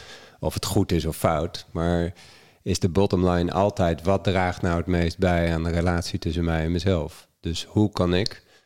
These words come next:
de huidige situatie gebruiken om de relatie tussen mij en mezelf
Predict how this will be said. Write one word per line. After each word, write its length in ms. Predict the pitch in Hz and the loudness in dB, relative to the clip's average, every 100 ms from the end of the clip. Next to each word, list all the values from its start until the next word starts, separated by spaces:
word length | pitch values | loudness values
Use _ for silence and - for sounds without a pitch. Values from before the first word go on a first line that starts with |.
| _ _ _ - | _ _ _ -6
de 100 | 92 | -2
huidige 380 | 85 101 98 - | 2 2 0 -4
situatie 640 | - 90 90 87 85 87 | -4 -2 2 2 0 -4
gebruiken 840 | - - 85 95 104 - 82 147 - _ _ _ _ _ _ - | -4 -2 2 2 2 0 -4 -6 -12 _ _ _ _ _ _ -2
om 240 | 92 90 | 0 2
de 80 | 90 | 4
relatie 520 | 92 95 98 92 90 | 4 4 2 0 -2
tussen 280 | - 82 90 | 0 2 2
mij 200 | 87 87 | 2 2
en 100 | 85 | 0
mezelf 760 | 82 98 85 85 131 - - | 2 4 4 2 -4 -12 -20